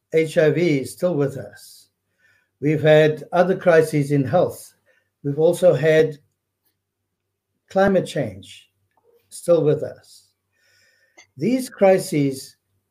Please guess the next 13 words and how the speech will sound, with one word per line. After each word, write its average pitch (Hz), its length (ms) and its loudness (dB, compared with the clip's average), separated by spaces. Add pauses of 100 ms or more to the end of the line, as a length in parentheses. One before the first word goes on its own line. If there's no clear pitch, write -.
respects 156 540 -2
no 151 180 2
boundaries. 180 760 -4 (1800)
It 147 300 -2
doesn't 165 360 2
respect 151 760 0 (160)
nationalities 160 1200 -2 (100)
or 151 180 4
race. - 680 -2 (2250)
Eh, 147 120 0
they 160 220 4
transcend 175 580 0
boundaries. - 800 -10